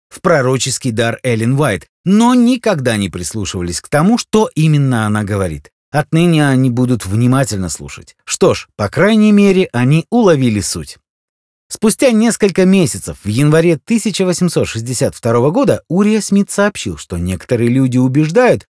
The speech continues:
что якобы адвентисты требуют веры в Эллен Уайт. И он решил разобраться с этой проблемой. Отлично. Смит попытался одновременно отразить удар в нескольких направлениях.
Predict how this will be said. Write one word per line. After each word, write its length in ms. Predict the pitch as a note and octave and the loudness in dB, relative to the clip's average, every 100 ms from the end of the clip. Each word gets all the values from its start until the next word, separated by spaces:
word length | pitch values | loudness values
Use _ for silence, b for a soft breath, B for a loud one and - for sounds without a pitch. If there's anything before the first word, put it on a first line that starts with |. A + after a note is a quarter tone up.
| _ | _
что 180 | - D#3 | -4 2
якобы 380 | D3 B2+ B2 G#2+ | 2 2 0 0
адвентисты 720 | F2+ G2+ F2+ F#2+ G2+ - F#3 | 0 -2 -2 -4 -6 -4 -4
требуют 440 | A2+ G2+ F2+ F2 | 0 0 -2 -4
веры 320 | D#2+ F#2 F#2 | -6 -4 -2
в 120 | G#2 A2+ | -2 -2
Эллен 300 | G#2+ G#2 A2+ | -2 0 2
Уайт. 400 | D#3 A2+ D2 _ _ _ _ _ _ _ _ - | 2 0 -4 _ _ _ _ _ _ _ _ -4
И 60 | C#3 | 2
он 240 | A3+ D#4 | 4 4
решил 420 | C#4 - C4+ G3 | 2 0 0 2
разобраться 640 | C#3 A3 A#3+ D#3+ D3 F3+ G3+ | 2 2 2 0 0 -2 -2
с 140 | - | -2
этой 240 | A2+ G#2+ | -2 -2
проблемой. 500 | G2 G#2 F#2 D2 A#1 - _ _ | -2 -4 -4 -8 -12 -20 _ _
Отлично. 580 | - G#2 G#3 A#3+ - - - _ _ _ | -10 -2 0 0 -2 -10 -18 _ _ _
Смит 340 | - - E4+ B3+ | -10 -2 -2 0
попытался 500 | D#3+ F3 C4+ C4+ F3+ | -2 0 2 2 2
одновременно 600 | D3 C#3+ E3+ B3 A3+ G3 | 2 2 2 2 0 -2
отразить 680 | - F3 - F#3+ F3 E3+ A#2+ - | -2 -2 2 0 2 0 -4 -4
удар 320 | B2+ F#3 G#3+ | 0 2 2
в 80 | C3+ | 0
нескольких 560 | C3+ D#3+ D#3 C#3+ C3 | -2 -2 -8 -10 -6
направлениях. 720 | B2 A2+ G#2+ F2+ C2+ A#1+ - | -4 0 0 -2 -8 -14 -20